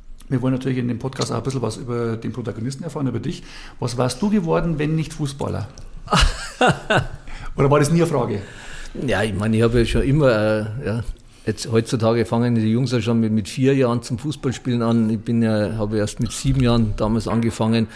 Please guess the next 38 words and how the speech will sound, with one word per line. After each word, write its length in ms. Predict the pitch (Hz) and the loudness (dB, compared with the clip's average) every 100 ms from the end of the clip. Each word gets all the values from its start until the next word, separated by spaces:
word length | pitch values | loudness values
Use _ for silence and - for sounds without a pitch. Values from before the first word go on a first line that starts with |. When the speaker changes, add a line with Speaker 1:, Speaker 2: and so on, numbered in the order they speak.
| - - - | -14 -14 2
Speaker 2:
Bin 140 | 123 | 4
ja 140 | 127 113 | 6 6
auch 160 | 127 | 6
erst 240 | 127 110 117 | 4 4 4
relativ 400 | 135 139 143 - | 4 6 4 2
spät 460 | - 127 123 123 | 4 6 6 2
Profi 360 | 113 127 160 160 | 2 4 4 4
geworden. 480 | 147 139 147 147 127 | 6 6 6 4 2
Ich 60 | |
bin 120 | 131 135 | 2 2
erst 180 | 120 | 2
mit 120 | 123 - | -2 2
zweiundzwanzig 720 | 110 147 143 - 135 - 117 | 2 2 0 -2 -4 -2 0
Jahren 220 | 123 135 | 2 0
Fußballprofi 680 | - 156 165 127 139 147 143 | -2 0 0 0 0 0 0
geworden. 420 | 131 143 151 135 - - - - - - - - - | 2 2 0 -2 -6 -14 -20 -20 -18 -18 -18 -20 -8
Und, 240 | - 127 120 | 2 4 6
äh, 440 | 117 117 107 110 | 6 6 4 2
war 100 | 113 | 2
eigentlich 240 | 127 120 - | 4 2 4
da 120 | 139 | 4
schon 120 | 139 | 4
ein 20 | |
bisschen 180 | 143 135 | 4 2
Spätstarter. 720 | - 117 131 - 127 135 135 | 4 4 4 4 4 4 6
Ich 80 | 123 | 4
hab 120 | 120 | 6
eine 140 | 117 110 | 4 4
ganz 260 | 113 120 | 2 4
normale 420 | 127 117 113 113 85 | 4 4 4 4 4
Au-, 120 | 104 | 4
Ausbildung 520 | 98 123 - 135 131 | 4 2 0 0 2
auch 100 | 123 | 2
gemacht 340 | 117 117 120 | 2 2 0
als 120 | 110 - | -2 0
Automechaniker, 880 | 123 147 131 117 127 131 127 123 | 0 2 0 0 0 0 2 2
hab 140 | 113 113 | 2 2
auch, 180 | 107 | 2